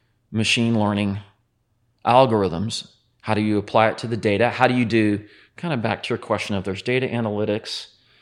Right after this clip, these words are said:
okay, then there's some machine <laughs> learning, and there's how do you apply it? And it was kind of that. So there's a big thing on, well, just what in the heck do you do when you have that many variables? How do you clean it up?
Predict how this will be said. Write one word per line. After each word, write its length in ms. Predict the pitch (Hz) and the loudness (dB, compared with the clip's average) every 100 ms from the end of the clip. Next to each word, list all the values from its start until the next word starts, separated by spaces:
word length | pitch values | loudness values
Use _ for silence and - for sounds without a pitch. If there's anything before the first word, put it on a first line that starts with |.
| _ _ - | _ _ -14
okay, 220 | 95 101 98 | -10 -4 -4
then 160 | 104 | -4
there's 160 | 92 - | -6 -6
some 100 | 101 | -6
machine 480 | 98 - 117 113 - | -4 -2 2 0 0
<laughs> 40 | 151 | -2
learning, 280 | 131 117 120 | 0 0 -2
and 60 | |
there's 120 | 110 | -2
how 100 | 120 | -2
do 60 | 110 | -2
you 80 | 104 | -2
apply 400 | - - 110 107 | -4 2 2 2
it? 140 | 90 - - - _ - | 0 -6 -20 -20 _ -6
And 100 | 123 | -4
it 80 | 123 | -2
was 140 | - | -4
kind 240 | - 117 | -2 -2
of 180 | 107 87 - 101 | -2 -4 -14 -8
that. 440 | 101 95 67 - - | 0 0 0 -8 -10
So 180 | - 104 | -8 -4
there's 220 | 104 98 | -4 -4
a 40 | 95 | -10
big 400 | - 147 139 107 | -4 -2 -2 -4
thing 280 | 127 113 | -2 0
on, 240 | 110 110 104 - _ _ _ _ _ _ | 0 0 -4 -10 _ _ _ _ _ _
well, 120 | 135 147 | -8 -6
just 280 | 143 - - _ - | -6 -10 -14 _ -8
what 480 | 127 127 170 180 | -6 2 4 4
in 60 | 143 | 2
the 80 | 123 | 0
heck 420 | 135 - - - | 0 -2 -8 -10
do 80 | 117 | -6
you 140 | 107 | -4
do 260 | 95 131 117 | -2 -2 0
when 100 | 107 | 0
you 80 | 110 | -2
have 220 | 110 95 | -2 -2
that 180 | 104 110 | -4 -2
many 160 | 101 | -2
variables? 640 | 92 123 101 92 104 - - _ _ _ | -2 0 -2 -2 -8 -10 -16 _ _ _
How 140 | - 175 | -8 -4
do 60 | |
you 160 | 160 143 | -2 -4
clean 300 | - 135 113 | -4 -2 -2
it 100 | 110 | -2
up? 380 | 151 - _ | -6 -10 _